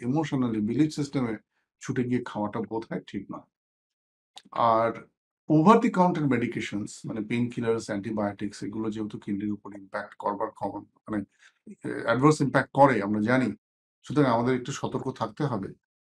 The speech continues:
যাতে কিনা, মানে, এইরকম কোনো, আহ, ওষুধ খেয়ে তার এফেক্টে যেন কিডনির উপর কোনো হার্মফুল না হয়। তো যে বিষয়গুলো আমি বললাম, এগুলো খুব সিম্পল।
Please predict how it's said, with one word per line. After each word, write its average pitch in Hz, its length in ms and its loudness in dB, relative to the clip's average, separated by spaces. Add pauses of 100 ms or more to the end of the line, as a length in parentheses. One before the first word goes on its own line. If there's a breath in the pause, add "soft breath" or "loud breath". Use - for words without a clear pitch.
(120)
যাতে 110 340 0
কিনা, 110 320 0 (960)
মানে, 104 540 0
এইরকম 156 420 4
কোনো, 135 440 0 (520)
আহ, 107 360 0 (160)
ওষুধ 160 300 -2
খেয়ে 139 400 2
তার 131 340 6 (120)
এফেক্টে 143 340 -2
যেন 107 220 -2
কিডনির 101 300 -6
উপর 98 180 -8
কোনো 95 200 -4
হার্মফুল 98 380 -10
না 95 180 -12
হয়। - 200 -20 (540)
তো - 60 2
যে 214 160 4
বিষয়গুলো 220 420 2
আমি 247 120 4 (140)
বললাম, 135 260 6
এগুলো 120 300 -6
খুব 233 140 -6
সিম্পল। 147 440 -2